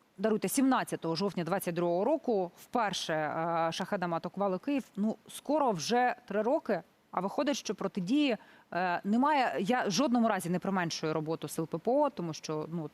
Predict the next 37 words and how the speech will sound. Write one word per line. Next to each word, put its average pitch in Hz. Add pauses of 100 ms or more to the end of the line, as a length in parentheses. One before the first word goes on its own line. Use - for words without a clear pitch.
минулої 214
ночі 165
ми 175
всю 220
ніч 214
чули, 185
скільки 202
летіло 156
шахедів, 233
бо 202
вони 202
летіли 196
повз 165
нас. 190 (320)
Не 214
було 254
жодної 185
секунди, 262 (240)
щоби 190
не 180
було 190
шахеда, 175
звука 180
шахеда. 151
І 151
це -
просто -
героїчні 190
люди, 214
які 190
їх 165
збивали. 156 (280)
Але 220
все 233
ж -
таки, 156 (340)
е, 165